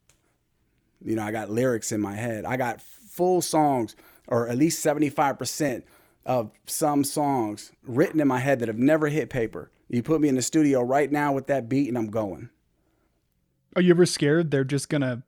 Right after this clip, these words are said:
Speaker 2: vanish?
Speaker 1: Fuck, yeah. You know, like you asked about what the, what was I surprised <laughs> about when I, like, got clean and, and I wasn't, uh, retarded on dope no more.
Speaker 2: Mm-hmm.
Speaker 1: I was surprised I still had that ability. And that's when I was like, "Okay,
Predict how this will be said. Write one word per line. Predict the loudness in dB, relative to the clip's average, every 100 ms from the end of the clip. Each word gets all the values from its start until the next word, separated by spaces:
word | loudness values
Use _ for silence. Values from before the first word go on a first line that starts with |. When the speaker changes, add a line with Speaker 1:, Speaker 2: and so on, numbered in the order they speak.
| _ _ _ _ _
Speaker 2:
vanish? | -6 -2 -2 -2 -8 -18 _ _ _ _ _ _ _ _ _ _ _ _ -20
Speaker 1:
Fuck, | -14 -6 -4 -2 -4 -2
yeah. | 0 2
You | 2 4
know, | 4 4
like | 0 0
you | 2 2
asked | 2 0
about | 0 4 6 4 2
what | 2 2
the, | -2 0
what | 2 2
was | 2
I | 2
surprised | 0 0 2 2 2
<laughs> | 0
about | 2 4 4 6 4 4 -10 0
when | 4 6
I, |
like, | 6 2 2
got | 2 2
clean | 0 2 4 4
and, | 0 -4 -12 -4
and | 0 2
I | 0
wasn't, | 0 2 0 -2
uh, | -2 -2
retarded | -2 -4 0 2 2 0
on | -4
dope | -2 -4 -2
no | 2
more. | 2 0 -4 -20 -6
Speaker 2:
Mm-hmm. | -4 -2 0
Speaker 1:
I | 2
was | 2
surprised | -2 0 2 2 0
I |
still | -4 -2
had | 0 0
that | -2
ability. | -2 -2 -2 -4 -14 _ -4
And | 0
that's | 0 -2
when | -2
I | -2
was | -2 -4
like, | -2 -4 -4
"Okay, | -6 -4 -4 -4 -8